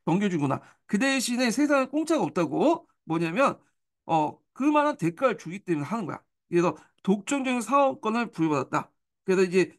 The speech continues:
이걸 금난 정권이라고 하죠. 그래서 이 금난 정권은 처음엔 유기전에 저-, 한정돼서 했는데 앞에서 말한 것처럼 이제 한성 인구가 늘어나고 상품의 종류도 많고 각 상품의 종류에 따라서 담당하는 상인 집단이 늘어나면서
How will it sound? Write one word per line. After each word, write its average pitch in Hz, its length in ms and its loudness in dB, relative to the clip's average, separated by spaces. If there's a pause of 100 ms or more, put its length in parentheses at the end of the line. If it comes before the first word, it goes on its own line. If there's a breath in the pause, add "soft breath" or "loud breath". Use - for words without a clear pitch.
이걸 190 240 2
금난 233 420 0
정권이라고 151 520 -2
하죠. 151 460 0 (1700)
그래서 285 200 0
이 254 40 -4
금난 311 400 0
정권은 285 680 0 (300)
처음엔 359 460 -2
유기전에 320 720 0
저-, 214 140 -14
한정돼서 277 500 -4
했는데 202 580 0 (240 soft breath)
앞에서 262 420 2
말한 233 220 2
것처럼 233 240 -6
이제 196 240 -2
한성 285 320 -4
인구가 208 260 -6
늘어나고 180 680 -4
상품의 247 360 -12
종류도 170 280 -8
많고 160 600 -6 (180 loud breath)
각 170 180 -6
상품의 269 380 -8
종류에 185 340 -8
따라서 170 300 -4
담당하는 175 400 -6
상인 247 240 -10
집단이 190 240 -6
늘어나면서 151 520 0